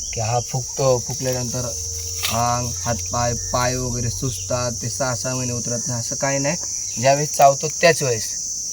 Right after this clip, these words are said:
आणि कुठल्याही प्रकारचा त्याला हात लावलेला नाही,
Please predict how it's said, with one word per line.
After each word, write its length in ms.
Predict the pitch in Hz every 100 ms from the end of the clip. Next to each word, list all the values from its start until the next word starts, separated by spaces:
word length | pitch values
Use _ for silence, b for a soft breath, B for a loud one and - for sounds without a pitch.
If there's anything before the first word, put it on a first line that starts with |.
| - - - - - - - - - - - - - - - - - - - - - - - - - - - - - - - - - - -
आणि 100 | - 120
कुठल्याही 460 | - - 139 151
प्रकारचा 480 | 165 156 143 139 131
त्याला 180 | 135 131
हात 380 | 127 131 135 -
लावलेला 520 | 131 131 131 127 127
नाही, 260 | 123 113